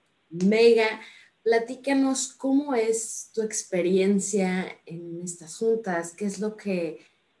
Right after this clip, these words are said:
pues, sientes que es lo que más aporta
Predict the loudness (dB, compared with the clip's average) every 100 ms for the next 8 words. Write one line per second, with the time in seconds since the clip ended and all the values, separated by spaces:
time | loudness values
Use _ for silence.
0 | _ _ _ _ _ _ _ -6 -6 -6
1 | 2 6 6 6 2 2 4 4 4 6
2 | 6 6 4 2 -2 -2 -2 2 6 6
3 | 4 2 0 0 -8